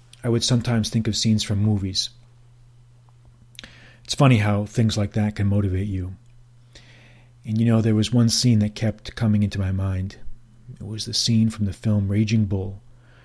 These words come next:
where Robert De Niro takes a furious beating from Sugar Ray Robinson. He gets pummeled,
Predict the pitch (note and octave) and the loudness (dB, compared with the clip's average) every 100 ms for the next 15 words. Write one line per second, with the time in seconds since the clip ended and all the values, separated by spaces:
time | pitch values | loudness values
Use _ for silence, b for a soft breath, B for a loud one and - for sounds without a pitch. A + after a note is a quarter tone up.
0 | b b b b A2 G2+ G#2+ A#2 A2 A2+ | b b b b -4 0 2 2 2 4
1 | A2 G#2+ - G#2+ - - - B2 B2+ B2+ | 4 2 0 -4 -4 -10 -6 0 2 2
2 | G2 F#2 G#2+ G2 G2+ - F#2 - G#2 G2+ | 0 0 0 0 -6 -10 -8 -4 -2 0
3 | G2 F#2+ F#2 F#2+ - F#2+ F#2 - b b | -2 -2 -4 -6 -8 -10 -14 -18 b b
4 | b b b b b - G#2 G2+ - - | b b b b b -4 -2 0 -2 -4
5 | - B2+ B2 G2+ - | 2 6 6 4 -2